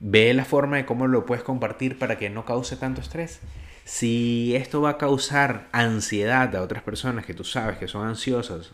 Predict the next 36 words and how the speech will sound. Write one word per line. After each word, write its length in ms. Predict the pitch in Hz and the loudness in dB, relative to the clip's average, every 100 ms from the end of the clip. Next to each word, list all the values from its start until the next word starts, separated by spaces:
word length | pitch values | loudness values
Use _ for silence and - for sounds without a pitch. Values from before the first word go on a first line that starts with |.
| - | -10
o 160 | 107 - | -8 -4
que 100 | 87 | -2
no 120 | 98 | 2
lo 100 | 117 | 4
sabes, 340 | 143 127 101 | 4 4 4
pero 240 | - 90 85 | 0 -6 -2
sabes 240 | 110 110 | -2 -2
que 100 | 123 | -2
por 140 | 113 | -4
la 80 | 107 | -4
situación 580 | 104 110 101 - 113 95 - - - - | -4 -6 -6 -2 -4 -6 -14 -20 -16 -10
están 420 | 92 - 98 107 | -8 -2 0 4
nerviosos 680 | 113 107 110 120 127 107 92 | 4 4 4 4 4 0 -8
o 20 | |
están 260 | 87 90 101 | -8 -6 -4
ansiosos, 600 | 117 - 127 95 104 - - _ - _ - | -2 0 -2 -2 -10 -16 -20 _ -20 _ -12
no 80 | - | -4
lo 120 | 92 | -2
compartas. 520 | 117 117 - - - - _ - - _ _ _ _ _ - | 0 2 2 2 -6 -12 _ -20 -20 _ _ _ _ _ -8
Eh, 340 | 101 90 87 | -4 -4 -4
busca 360 | 87 95 90 117 | -4 -4 2 6
la 100 | 123 | 6
forma 320 | - 135 143 | 6 4 4
de 120 | 127 | 0
cómo 240 | - 107 113 | 2 0 0
transmitir 440 | 127 113 104 123 | -2 -4 0 2
la 80 | 131 | 2
información 480 | 127 117 104 120 117 | 0 -2 -2 -2 2
valiosa 420 | 120 120 120 104 | 4 4 2 0
de 140 | 87 | -4
eso. 180 | 85 - - | -6 -8 -6
Es 100 | 113 | -4
decir, 380 | 120 127 87 - - - | 0 0 0 -6 -20 -4
hay 120 | 98 | 2
muchos 280 | 101 117 131 | 2 2 0
artículos 720 | 127 127 147 147 139 151 - | 0 2 2 2 -2 -4 -8